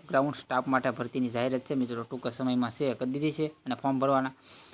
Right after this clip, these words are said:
રૂબરૂ મુલાકાત પણ મિત્રો તમારે ખાસ કરીને લેવાની રહેશે. કઈ રીતે ફોર્મ ભરવું? તો આપણે અહીંયા ઓફિશિયલ વેબસાઇટ છે એના પર જઈને તો અહીં સાથે તમારે સર્ચ કરવાનું છે એન સી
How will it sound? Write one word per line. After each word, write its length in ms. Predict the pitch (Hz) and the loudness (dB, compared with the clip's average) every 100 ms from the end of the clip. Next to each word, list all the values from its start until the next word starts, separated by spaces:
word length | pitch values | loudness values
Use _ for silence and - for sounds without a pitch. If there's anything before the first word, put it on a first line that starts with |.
| - - | -16 0
રૂબરૂ 260 | 147 151 | 2 4
મુલાકાત 400 | 139 143 151 156 147 | 4 4 6 4 2
પણ 120 | 151 | 0
મિત્રો 180 | 147 139 | 0 -2
તમારે 220 | 143 135 | -2 0
ખાસ 200 | - 135 | 0 0
કરીને 220 | 139 139 | -2 0
લેવાની 240 | 131 139 139 | 0 0 0
રહેશે. 180 | 139 160 _ _ _ _ | -4 -8 _ _ _ _
કઈ 100 | 156 | 2
રીતે 260 | 160 160 165 160 143 | 4 4 2 2 0
ફોર્મ 240 | 131 147 147 | 0 -2 0
ભરવું? 180 | 160 | 2
તો 80 | 147 | 4
આપણે 200 | 131 135 | 4 4
અહીંયા 220 | 135 135 | 2 2
ઓફિશિયલ 260 | 131 139 143 | 0 -2 0
વેબસાઇટ 420 | 131 131 139 127 - _ _ _ _ _ _ | 0 0 -4 -6 -10 _ _ _ _ _ _
છે 120 | - | 0
એના 200 | 160 143 | 2 2
પર 140 | 139 120 | 0 0
જઈને 300 | 135 135 123 | 2 2 2
તો 80 | 117 | 2
અહીં 160 | 131 135 | 2 2
સાથે 160 | 131 139 | -2 -2
તમારે 220 | 135 131 | 0 0
સર્ચ 160 | 151 139 | 0 0
કરવાનું 280 | 151 151 135 | 0 0 0
છે 100 | 131 - | -6 -4
એન 140 | 139 151 | -2 -2
સી 240 | - 156 | -2 -2